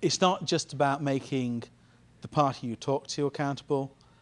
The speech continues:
The trust providers must also hold themselves accountable. I think that that's what's wrong currently in the S S L world.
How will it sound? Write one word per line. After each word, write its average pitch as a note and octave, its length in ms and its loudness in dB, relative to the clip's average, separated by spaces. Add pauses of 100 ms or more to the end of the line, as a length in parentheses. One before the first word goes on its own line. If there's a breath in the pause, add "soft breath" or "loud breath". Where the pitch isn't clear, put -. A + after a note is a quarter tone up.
(420 soft breath)
The C#3+ 80 -2
trust - 280 0
providers B2 540 -2
must - 180 -8
also A#2+ 300 0
hold A#2 200 -8
themselves A2 460 -6
accountable. G#2+ 580 -14 (460 soft breath)
I A#2 100 -4
think C3+ 220 -2
that B2 100 0
that's - 260 -2
what's B2 240 -8
wrong A2+ 260 -2
currently A2 340 -8
in G#2+ 100 -10
the G#2+ 80 -6
S G2+ 140 -10
S A#2+ 160 -8
L A2+ 160 -4
world. G#2 400 -16